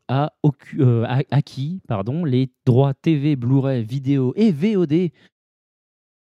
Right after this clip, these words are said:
Ah, pardon, et T V aussi d'ailleurs, du nouveau film de Makoto Shinkai pour l'Europe.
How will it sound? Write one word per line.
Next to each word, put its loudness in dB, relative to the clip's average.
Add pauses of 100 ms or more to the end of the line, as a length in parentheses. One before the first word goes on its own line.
Ah, 2
pardon, -2
et -2
T 0
V 0
aussi -4
d'ailleurs, -4
du -6
nouveau 2
film -2
de -2
Makoto -4
Shinkai -4
pour 2
l'Europe. 2